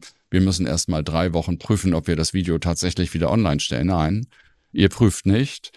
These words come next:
ihr tut, was das Gericht euch sagt. Und das haben sie auch noch in dem Schriftsatz geschrieben. Man sagt ja nicht dem Gericht, ob ich euren Kram da jetzt beachte, da gucken wir selber erst noch mal nach.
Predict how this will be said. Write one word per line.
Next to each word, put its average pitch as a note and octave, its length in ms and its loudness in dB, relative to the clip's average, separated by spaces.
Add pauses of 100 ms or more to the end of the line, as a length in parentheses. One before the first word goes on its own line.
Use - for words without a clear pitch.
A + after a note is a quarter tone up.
(140)
ihr F2+ 160 2
tut, A2+ 280 2
was F2 140 0
das E2+ 160 -2
Gericht D#2+ 340 -2
euch D#2 120 0
sagt. D#2+ 440 -2
Und - 80 0
das F2+ 100 2
haben A#2 100 6
sie A#2+ 120 0
auch - 60 -2
noch F#2 120 -2
in - 80 -2
dem F2+ 80 2
Schriftsatz - 580 -2
geschrieben. D2+ 520 -2 (680)
Man F#2+ 160 6
sagt A#2 240 4
ja G#2 80 6
nicht G2+ 160 4
dem G2+ 140 6
Gericht, F#2+ 580 2 (560)
ob D#2 160 0
ich - 160 -2
euren G2 220 4
Kram G#2 300 2
da F2 100 4
jetzt E2 160 -2
beachte, F#2+ 400 0
da D#2 100 2
gucken G#2 260 0
wir F#2 100 2
selber E2+ 340 2
erst - 160 -2
noch D2+ 100 -2
mal D2+ 140 -2
nach. - 240 -6